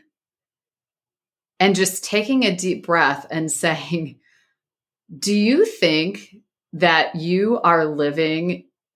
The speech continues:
in a dress rehearsal? This is a one act <laughs> play called your life."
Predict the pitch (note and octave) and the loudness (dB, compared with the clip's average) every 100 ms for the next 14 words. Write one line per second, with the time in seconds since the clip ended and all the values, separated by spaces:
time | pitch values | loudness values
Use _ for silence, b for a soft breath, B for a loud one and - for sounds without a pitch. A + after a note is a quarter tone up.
0 | _ E3+ E3+ E3 E3+ D#3 D#3 D3 - B2+ | _ -4 -2 -2 -2 -2 -2 -2 -4 -2
1 | A#2 - F3+ F#3 G3 G3+ G#3 G#3+ A3+ A#3 | -2 -4 -8 -4 -4 -4 -4 -4 -4 -8
2 | _ _ _ _ _ _ _ _ _ D#3 | _ _ _ _ _ _ _ _ _ 2
3 | C4+ C#4+ F#4+ B3 - E3 D#3 E3 G3+ - | 2 4 2 2 0 0 0 2 2 2
4 | F3 F3+ - - - F3 F#3 F#3 F3 D3+ | -2 -2 -8 -16 -6 -4 -4 -2 -2 -2
5 | - D3+ D#3 F3 D3 A#2+ - - _ | -6 -4 -2 -2 -2 -4 -6 -12 _